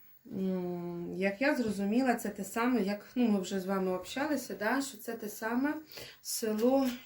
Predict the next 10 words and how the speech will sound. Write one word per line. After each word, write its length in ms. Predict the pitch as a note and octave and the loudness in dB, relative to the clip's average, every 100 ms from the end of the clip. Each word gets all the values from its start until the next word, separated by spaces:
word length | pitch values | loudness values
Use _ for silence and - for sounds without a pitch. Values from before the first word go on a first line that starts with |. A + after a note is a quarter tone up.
| - | -10
Чурюм. 1000 | - - B3 B3 A#3 G#3 A#3 G3+ D#3+ C#3+ - _ _ - - - - - - - - - | -6 0 6 8 8 8 8 8 4 -6 -16 _ _ -20 -20 -20 -20 -20 -20 -16 -16 -2
Давайте 420 | G#3+ G#3+ G#3+ G#3 | 2 4 4 2
будемо 340 | G3 G3+ A#3 A3 | -2 0 0 2
дивитися. 640 | A3 F3+ D#3+ - - F3 D3+ - - - - - - - - - - - - - - _ - - _ - - _ - - - - - - - | 2 2 -2 -8 -8 -8 -10 -14 -18 -18 -18 -18 -18 -18 -20 -20 -20 -20 -20 -20 -20 _ -20 -20 _ -20 -20 _ -20 -20 -16 -16 -14 -12 0
Ну, 340 | C#4 C#4 - | 4 4 2
я 220 | G3+ C#4+ E4+ | 4 6 8
буду 180 | B3+ | 6
називати 400 | A#3+ A3 C4+ C#4 | 4 4 2 2
село 300 | A#3+ A3 A#3 | -2 0 2
Олексіївка, 760 | A#3 G#3+ - - F#3+ E3+ - | 2 0 -4 -6 -2 -2 -4